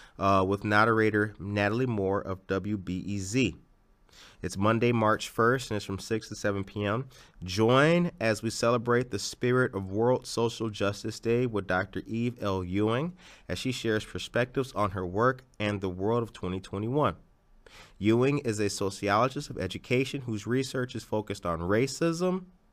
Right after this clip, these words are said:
social inequality, and urban policy.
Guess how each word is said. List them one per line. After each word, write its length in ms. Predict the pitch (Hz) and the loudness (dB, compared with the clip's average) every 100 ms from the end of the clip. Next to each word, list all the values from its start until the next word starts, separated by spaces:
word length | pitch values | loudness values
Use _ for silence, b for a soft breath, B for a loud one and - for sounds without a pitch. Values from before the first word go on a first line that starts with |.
| b b b | b b b
social 480 | - - 120 123 135 | -8 0 0 2 0
inequality, 760 | 127 135 135 123 113 107 120 92 | 0 -4 2 4 4 2 -2 -4
and 140 | 101 | -6
urban 260 | 110 107 107 | -4 -4 -6
policy. 560 | - 127 113 - 123 | -2 0 -2 -6 -12